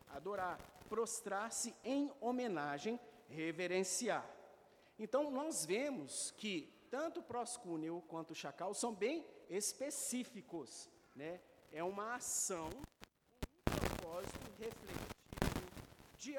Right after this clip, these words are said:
de contemplação, de realmente, é, é, você faz alguma coisa, é, pensando nesse ato espiritual, nesse ato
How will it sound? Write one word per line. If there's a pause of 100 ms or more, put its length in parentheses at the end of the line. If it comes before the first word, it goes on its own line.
(120)
de
contemplação, (320)
de (260)
realmente, (380)
é,
é,
você
faz
alguma
coisa, (720)
é, (260)
pensando (480)
nesse
ato
espiritual, (120)
nesse
ato